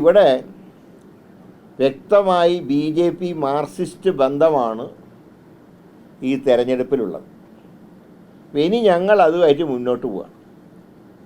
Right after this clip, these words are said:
സഹകരിക്കേണ്ടവർക്ക് സഹകരിക്കാം, ആരുടെ മുമ്പിലും വാതിൽ കൊട്ടിയടയ്ക്കുന്നില്ല. പക്ഷേ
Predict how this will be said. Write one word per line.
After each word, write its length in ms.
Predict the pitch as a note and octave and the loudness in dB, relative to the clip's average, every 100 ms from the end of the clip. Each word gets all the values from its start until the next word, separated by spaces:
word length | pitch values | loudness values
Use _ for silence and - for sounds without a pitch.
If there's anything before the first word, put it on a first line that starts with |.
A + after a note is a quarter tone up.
| - - - - - - - - | -20 -20 -20 -20 -20 -20 -8 0
സഹകരിക്കേണ്ടവർക്ക് 1000 | D3+ F3+ F#3+ F#3+ F#3+ D#3 C3+ B2 - C#3+ C3+ | 4 6 4 2 0 2 2 2 0 -4 -2
സഹകരിക്കാം, 640 | A2 G#2+ G2+ F#2+ G2 - - - - - - - - - - - - - - - - - - A#2+ | -2 0 -2 -6 -12 -16 -20 -20 -20 -20 -20 -20 -20 -20 -20 -20 -20 -20 -20 -20 -20 -20 -8 0
ആരുടെ 280 | C#3 D#3+ F3+ | 2 4 2
മുമ്പിലും 300 | D#3 C#3 C#3 B2 | 2 2 2 4
വാതിൽ 300 | A#2+ B2 C#3+ D3 | 4 4 0 -4
കൊട്ടിയടയ്ക്കുന്നില്ല. 840 | A#2+ G#2+ C#3 C#3 A2 A2 G#2 F2 F2+ - - _ - - - - - | -6 -4 -4 -4 -6 -8 -8 -8 -10 -12 -20 _ -20 -20 -20 -18 -16
പക്ഷേ 260 | - C#3+ | -2 0